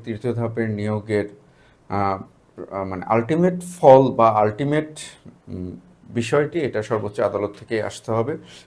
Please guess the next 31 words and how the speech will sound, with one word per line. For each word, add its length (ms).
খুব 160
জোর 240
গলায় 220
বলতে 260
পারি 220
নাই 100
বা 140
খুব 220
উঁচু 180
স্বরে 220
বলতে 260
পারি 240
নাই, 160
কারণ 200
তখন 200
একটা 140
সমস্যা 440
ছিল। 260
হয়তো 180
বা 120
আপনারা 280
কেউ 220
কেউ 360
মন্তব্য 520
করবেন 360
বা 80
অনেকেই 380
করেছেন, 340
গতকালকেও 500
মন্তব্য 380
করেছেন, 420